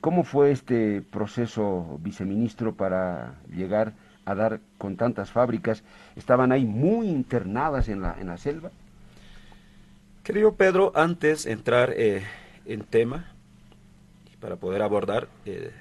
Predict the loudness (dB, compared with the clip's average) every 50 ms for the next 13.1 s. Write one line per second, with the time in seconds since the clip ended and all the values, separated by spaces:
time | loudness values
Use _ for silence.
0 | -20 -16 -14 -14 -12 -12 -12 -14 -14 -16 -18 -18 -20 _ _ -20 -20 -20 -20 -20
1 | -20 -20 -20 -20 -12 -10 -6 -4 -4 -4 -2 -2 -2 -2 -2 -4 -6 -8 -6 -4
2 | -2 -2 -2 -4 -4 -4 -4 -2 -2 -4 -4 -8 -12 -20 -20 -20 -20 _ _ -20
3 | -20 -20 -20 -20 -20 _ -20 -20 -20 -20 -20 -20 -20 -20 -20 -20 -20 -20 -20 -14
4 | -8 -4 -4 -4 -4 -2 -2 0 2 4 2 2 2 2 2 2 4 4 2 0
5 | 0 0 2 2 0 0 -4 -8 -8 -4 0 0 2 2 0 -2 -4 -8 -14 -10
6 | -8 -6 -6 -6 -6 -6 -6 -6 -6 -6 -6 -8 -8 -10 -12 -18 -20 -20 -20 -16
7 | -10 -10 -10 -10 -10 -12 -12 -14 -14 -14 -16 -18 -20 -20 -20 -20 -20 -20 -20 -20
8 | -10 -8 -4 0 2 2 2 2 0 -2 -2 -6 -10 -12 -12 -12 -12 -12 -14 -18
9 | -20 -20 -20 -20 -20 -20 -20 -20 -20 -20 -20 -20 -20 -20 -20 -20 -20 -20 -20 _
10 | _ _ _ _ 0 0 0 2 0 4 4 4 4 4 2 0 0 0 2 2
11 | 0 2 2 2 2 2 0 -2 -4 -2 2 2 2 2 0 -4 -12 -8 -4 -2
12 | -2 -2 -2 -4 _ 0 2 2 2 2 0 -4 -8 -8 -10 -8 -4 -2 -2 -2
13 | -2 -4